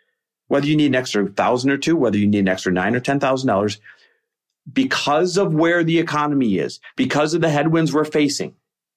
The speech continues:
Lori and I decided to take this course that we built last year that we were not going to release this year and get it out into your hands if you want it. If you don't, if you're on your own, no problem.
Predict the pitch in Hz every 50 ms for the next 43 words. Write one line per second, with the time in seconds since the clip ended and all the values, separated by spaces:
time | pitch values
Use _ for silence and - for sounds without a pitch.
0 | _ _ _ _ _ _ _ _ _ _ _ _ _ _ _ _ _ _ 113 113
1 | 120 123 131 135 127 120 113 113 110 120 120 - 120 101 92 87 92 92 - -
2 | 92 - - 107 101 - 113 110 - - 120 110 107 - - 92 95 90 101 101
3 | - - 92 110 - - 113 101 85 - - 98 101 98 90 104 101 101 101 104
4 | 113 120 123 135 156 185 - - - - 135 131 160 165 165 165 165 151 160 165
5 | 160 147 147 151 147 147 151 156 147 - - - - 117 104 - - - 92 80
6 | 64 - _ _ _ _ _ _ _ _ _ _ _ _ _ _ _ _ _ _
7 | _ 113 113 107 98 - 110 110 120 127 123 110 110 107 - - 117 117 123 127
8 | 117 - 147 151 151 151 147 147 127 117 104 95 92 95 95 - _ _ - 127
9 | 131 - - 110 110 117 135 160 185 170 139 113 110 110 107 110 110 107 87 71
10 | - - - - - - - 107 110 113 117 147 196 190 - - - 120 131 156
11 | 170 160 156 165 185 170 120 113 123 120 113 101 82 - - -